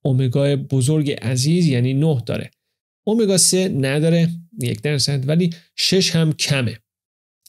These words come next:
یعنی در کل چیز خوبیه. فراوری نشده باشه نقطه دود دویست و پنجاه درجه داره که خب خیلی خوبه، زیادی خوبه. فراوری شدهش دویست و هفتاد که بیست درجه ارزش نداره. همه اینا خوبه،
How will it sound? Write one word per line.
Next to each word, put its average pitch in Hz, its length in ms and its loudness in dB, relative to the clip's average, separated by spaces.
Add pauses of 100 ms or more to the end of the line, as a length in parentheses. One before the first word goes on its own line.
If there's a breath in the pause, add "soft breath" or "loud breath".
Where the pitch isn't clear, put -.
(100)
یعنی 165 240 2
در 139 260 2
کل 175 260 0
چیز 160 280 0
خوبیه. - 600 -4 (420)
فراوری 156 400 2
نشده 143 460 0
باشه 202 400 0
نقطه 180 360 0
دود 208 240 0
دویست 170 440 0
و - 20 -2
پنجاه 139 580 0
درجه 123 360 0
داره 117 220 -2
که 156 160 -4
خب 160 320 -4 (280)
خیلی 160 300 0
خوبه، 123 380 -6 (540)
زیادی 131 420 2
خوبه. - 380 -6 (540)
فراوری 208 400 0
شدهش 185 540 0
دویست 160 240 2
و 165 40 2
هفتاد 127 640 -2
که 147 120 -4
بیست 165 300 0
درجه 143 580 0 (520 soft breath)
ارزش 117 500 0
نداره. 110 360 -8 (640 soft breath)
همه 196 220 2
اینا 214 260 2
خوبه، 180 420 0